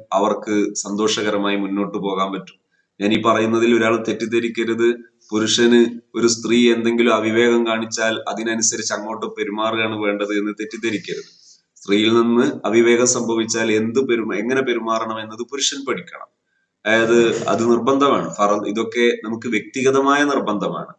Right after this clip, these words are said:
സാമൂഹികമായ നിർബന്ധമല്ല, വ്യക്തിഗതമായ നിർബന്ധമാണ്. അഥവാ ഇസ്ലാമിക സംജ്ഞയിൽ അതിന് ഫർള് ഐന് എന്ന് പറയും. ഇത് മനസ്സിലാക്കി നാം മുന്നോട്ട് പോകാൻ സന്നദ്ധമാണെങ്കിൽ നമ്മുടെ വ്യക്തി ജീവിതം, അതോടൊപ്പം നമ്മുടെ കുടുംബ ജീവിതം,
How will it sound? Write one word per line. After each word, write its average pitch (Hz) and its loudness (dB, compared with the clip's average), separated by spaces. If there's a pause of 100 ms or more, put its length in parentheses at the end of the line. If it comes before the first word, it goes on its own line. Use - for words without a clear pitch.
സാമൂഹികമായ 117 2
നിർബന്ധമല്ല, 107 -2 (380)
വ്യക്തിഗതമായ 120 2
നിർബന്ധമാണ്. 104 0
അഥവാ 107 0
ഇസ്ലാമിക 104 -2
സംജ്ഞയിൽ 101 -2
അതിന് 98 -6
ഫർള് 101 -4
ഐന് 117 0
എന്ന് 101 -2
പറയും. 85 -8 (440)
ഇത് 131 2
മനസ്സിലാക്കി 135 2 (160)
നാം 113 2
മുന്നോട്ട് 120 0
പോകാൻ 123 0
സന്നദ്ധമാണെങ്കിൽ 101 -6 (360)
നമ്മുടെ 113 2
വ്യക്തി 120 -2
ജീവിതം, 101 0 (560)
അതോടൊപ്പം 117 4
നമ്മുടെ 113 2
കുടുംബ 101 0
ജീവിതം, 95 -4